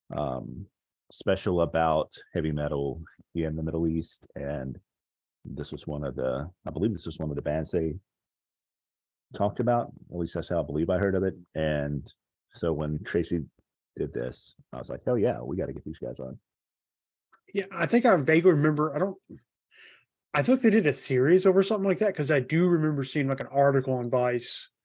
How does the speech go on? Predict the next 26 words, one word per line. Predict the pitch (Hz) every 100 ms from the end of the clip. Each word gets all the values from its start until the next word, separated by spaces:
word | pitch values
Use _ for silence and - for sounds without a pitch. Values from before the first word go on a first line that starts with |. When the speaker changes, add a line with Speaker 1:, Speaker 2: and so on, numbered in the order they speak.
| _ - - - _
Speaker 2:
over, | 147 131
like, | 127 131 131
primarily | 139 131 135 135 131
bands | 127 127 131 131
in | 127
Iran | 120 120 127 190 220 208 - _ _
and, | 151
like, | 131 131
the | 131
Speaker 1:
Mm-hmm. | 123
Speaker 2:
hidden, | - 143 131
like, | 135 127 - _ _ _ _ _ 139
metal | 127 135 147 147
clubs | - 151 147 131
they | 143
had | - 147 131
within | 135 139 135 127 131 _ _ _ _ _ _ -
the | 131 117 131 123
country | 123 - 139 151 139
that | 131 135
they | 127 127 _ _ _
kinda, | - 139
like, | 127 -
speakeasied | 147 135 135 135 143 139 139
and, | 135
like, | 131 123